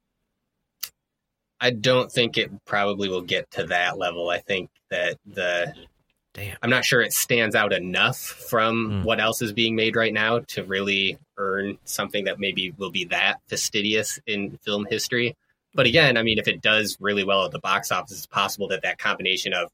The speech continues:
Speaker 1: really solid, artfully done cinema plus recognition by a large group of people that it may.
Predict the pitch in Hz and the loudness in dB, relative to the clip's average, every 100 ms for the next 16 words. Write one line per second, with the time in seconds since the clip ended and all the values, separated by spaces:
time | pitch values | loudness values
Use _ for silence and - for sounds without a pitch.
0 | - 101 101 92 - 95 92 87 80 107 | -8 -4 -2 0 0 0 0 -2 -4 -2
1 | 98 92 - 101 92 82 92 87 - 120 | 0 -2 -8 -8 -6 -6 -6 -4 -2 0
2 | 104 92 87 - - 120 110 - - - | 0 0 -2 -2 2 4 4 0 -4 -6
3 | 104 98 98 95 95 95 87 82 90 90 | -4 -2 -2 -4 -4 -4 -8 -4 -2 0
4 | 87 82 87 87 87 - 90 82 - 98 | -2 -4 -6 -4 -4 -6 -14 -16 -10 -10
5 | 92 85 87 92 90 92 90 85 | -8 -6 -6 -6 -6 -2 -2 -2